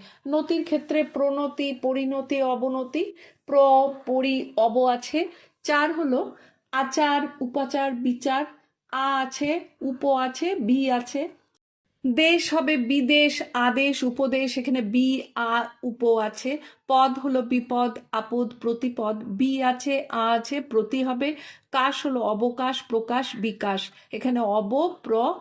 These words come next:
আর বি হবে। এগারো দাগের প্রশ্নটি, বাংলা, সংস্কৃত ও বিদেশি উপসর্গযুক্ত মোট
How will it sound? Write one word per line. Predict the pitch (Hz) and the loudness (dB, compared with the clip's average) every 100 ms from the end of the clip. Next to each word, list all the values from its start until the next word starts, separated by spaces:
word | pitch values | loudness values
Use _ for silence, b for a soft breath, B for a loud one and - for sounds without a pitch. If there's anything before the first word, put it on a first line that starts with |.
| B B | B B
আর | 208 202 | -2 -2
বি | 185 247 220 | 4 6 6
হবে। | - 202 - 196 - _ b b b b _ _ _ B B | 2 -4 -4 -6 -10 _ b b b b _ _ _ B B
এগারো | 294 311 381 | 0 2 0
দাগের | 392 392 359 | 0 0 0
প্রশ্নটি, | 349 339 370 349 | 0 -2 -2 0
বাংলা, | 285 240 254 269 302 | 2 4 4 2 0
সংস্কৃত | 302 - 262 254 - 311 | 0 -2 -2 -4 -6 -4
ও | 311 | 0
বিদেশি | 262 247 240 311 370 | 2 2 2 0 0
উপসর্গযুক্ত | 349 330 302 294 269 269 262 247 - | 0 -2 -2 -2 -2 -2 -2 -4 -4
মোট | 247 247 | 0 0